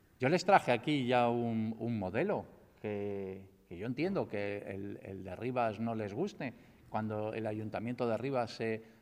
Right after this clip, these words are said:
se hizo comercializadora de la electricidad y en un año abarató, ¿eh?,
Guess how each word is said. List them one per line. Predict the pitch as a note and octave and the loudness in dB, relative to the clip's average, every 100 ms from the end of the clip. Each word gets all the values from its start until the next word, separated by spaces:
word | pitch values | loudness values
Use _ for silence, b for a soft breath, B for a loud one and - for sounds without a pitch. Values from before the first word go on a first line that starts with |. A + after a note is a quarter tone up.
| - | -14
se | - | -6
hizo | G#2+ A#2 A#2 A#2+ A#2 A2+ | -4 -4 -4 0 0 0
comercializadora | A2+ A2+ A2 A2 G#2+ G#2 G#2+ A2+ A#2 A2 | -2 -2 -2 -4 -4 -4 -2 0 2 0
de | A2 | 0
la | A2 | 0
electricidad | G#2 G2+ - G2 - G2+ E3 E3+ B B B | -2 -4 -6 -8 -4 -2 -2 -4 B B B
y | - | -2
en | G#2+ | 0
un | A#2 B2+ | 2 2
año | B2+ B2 A#2+ | 0 0 2
abarató, | A2 G#2+ G2+ F#2+ - D3 A#2+ - B B B B - | 2 2 0 0 2 2 2 -4 B B B B -10
¿eh?, | - B2 C3+ | -4 -2 -4